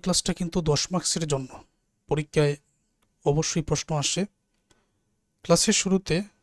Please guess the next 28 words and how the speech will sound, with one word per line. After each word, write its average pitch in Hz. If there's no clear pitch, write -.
বেসিক 160
আলোচনাটা 143
করে 143
নিচ্ছে, -
একটু 160
ধীরে 160
ধীরে 151
আলোচনা 139
করতে -
হবে। 131
ধৈর্য 160
ধরে 160
ক্লাস 143
দেখো। 151
নতুন 185
হয়ে 185
থাকলে 170
আমার 151
YouTube 156
চ্যানেল 156
এবং 143
আমার 143
Facebook -
পেজ 143
সাবস্ক্রাইব, -
ফলো 147
করে 147
রাখো। -